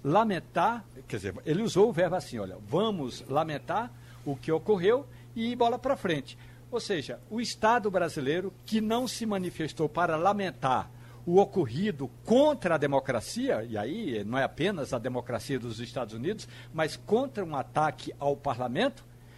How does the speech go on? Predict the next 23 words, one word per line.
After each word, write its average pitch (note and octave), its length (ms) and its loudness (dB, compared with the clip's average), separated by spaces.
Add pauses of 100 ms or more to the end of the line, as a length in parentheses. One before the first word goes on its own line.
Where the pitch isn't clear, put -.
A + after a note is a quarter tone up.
(140)
agora G#3+ 540 2
está G3 300 -2
esperando F#3+ 560 -2
simplesmente F3 680 -6
acontecer F#3+ 640 -4
a D#3 80 -2
transição, G3 800 -4 (320)
porque F3 320 -2
todas G3 480 0
as D#3 180 -4
trapalhadas, C#3 880 0 (280)
eh, C3+ 120 0
diplomáticas D#3 960 0 (120)
já D3 180 0
foram E3 300 -2
feitas. A2+ 500 -4
Não A3 380 0
tem G3 240 0
mais D#3+ 340 0
espaço D#3 500 -4
para E3 240 -2
atrapalhada D#3+ 760 0
diplomática, D#3 720 -4